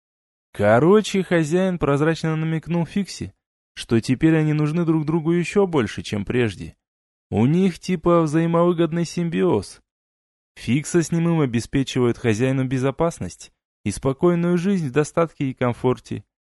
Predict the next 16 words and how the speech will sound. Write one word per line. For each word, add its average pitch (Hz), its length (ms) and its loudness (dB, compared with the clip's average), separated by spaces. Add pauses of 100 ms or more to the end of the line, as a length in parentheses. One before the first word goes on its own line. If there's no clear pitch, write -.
(180)
в 104 180 4
обмен 117 360 4
на 113 120 0
что 165 220 -2
получают 113 600 -2
финансовую 165 880 -2 (320)
и 104 100 0
аналитическую 170 800 0
поддержку 175 560 -2
плюс 123 260 -4
все 170 200 -2
остальные 165 500 -4
хозяйские 135 580 -4
возможности 143 640 -4
и 127 60 -6
способности. 107 840 -6